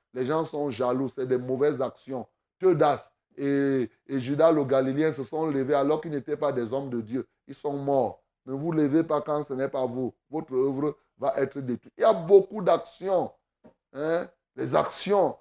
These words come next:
Mais ce que vous devez savoir, ce que je ne peux pas ne pas dire ici avant de terminer, c'est que quand on a fouetté Pierre et Jean, euh, et les apôtres, quand ils sont sortis, ils étaient tout joyeux, contents que ce n'est, le, le fouet était pour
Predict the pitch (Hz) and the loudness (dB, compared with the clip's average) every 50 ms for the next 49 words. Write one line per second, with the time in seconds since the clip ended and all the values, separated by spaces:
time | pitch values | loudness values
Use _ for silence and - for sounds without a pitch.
0 | _ _ _ 151 180 196 202 202 185 190 - 226 226 226 214 208 196 202 175 170 | _ _ _ -2 2 4 4 4 4 2 2 2 6 8 8 6 6 6 4 4
1 | 160 160 180 175 - 160 151 143 170 170 165 - 190 185 - 196 190 175 165 151 | 4 4 2 2 2 0 2 4 4 4 4 2 0 2 4 2 2 2 0 -2
2 | 139 165 165 - 165 165 160 160 156 - 156 151 143 147 151 135 127 - - 147 | -6 -6 -6 -4 -4 -2 -2 -4 -2 -2 -2 -2 0 -2 -4 -4 -6 -6 -4 -4
3 | 139 131 139 143 139 135 117 - 120 113 113 117 117 117 127 135 139 _ _ _ | -2 -2 -2 -4 -4 -6 -6 -6 -8 -6 -6 -6 -6 -4 -6 -6 -8 _ _ _
4 | _ _ _ - 143 139 147 175 165 180 170 170 170 170 160 156 151 151 - - | _ _ _ -10 -8 -6 -4 -4 -2 0 0 0 0 2 2 0 0 0 -4 -8
5 | 135 - - 151 147 - 135 135 143 139 139 139 147 147 - _ _ _ _ _ | -10 -6 -6 -8 -8 -6 -4 0 2 2 2 0 -2 -4 -10 _ _ _ _ _
6 | _ - 117 110 92 113 131 131 135 165 - _ _ _ _ _ - 113 131 120 | _ -12 -10 -6 -2 0 0 0 -2 -4 -10 _ _ _ _ _ -8 -6 -4 -2
7 | - 135 135 139 135 131 120 131 127 123 - 151 151 147 - 147 151 151 - _ | 0 0 2 2 2 2 2 2 0 0 -2 -4 -4 -4 -4 -8 -10 -10 -10 _
8 | _ _ _ _ _ _ 151 160 170 165 156 - 151 147 147 135 - - 123 120 | _ _ _ _ _ _ -6 -6 -4 -6 -8 -8 -8 -8 -8 -8 -8 -6 -6 -6
9 | 117 - 131 143 160 - _ _ _ _ _ - 143 143 147 131 - 147 147 147 | -6 -8 -12 -14 -14 -16 _ _ _ _ _ -12 -6 -6 -6 -4 -4 -4 -4 -4
10 | 147 - _ _ _ - 165 165 147 104 110 120 120 117 117 117 123 127 120 107 | -6 -10 _ _ _ -12 -10 -10 -8 -6 -4 -4 -2 0 0 0 0 -2 -2 -4
11 | - _ _ _ _ _ _ _ - 143 147 143 135 127 - 170 175 180 196 214 | -8 _ _ _ _ _ _ _ -6 -4 -4 -4 -4 -6 -4 -4 -4 -4 -6 -12
12 | _ _ _ _ _ _ _ _ - 165 160 160 - 143 139 147 160 160 - - | _ _ _ _ _ _ _ _ -6 -6 -6 -6 -8 -6 -4 -4 -4 -6 -6 -2
13 | - - 147 - - _ _ _ _ 139 151 160 180 175 165 - - _ - - | -2 -2 -2 -2 -6 _ _ _ _ -10 0 4 4 4 4 4 -4 _ -20 -16
14 | - 180 196 220 240 - 190 160 - - 180 185 - - 151 151 | -4 2 4 4 4 4 0 -2 -2 -2 -4 -4 -4 -6 -10 -10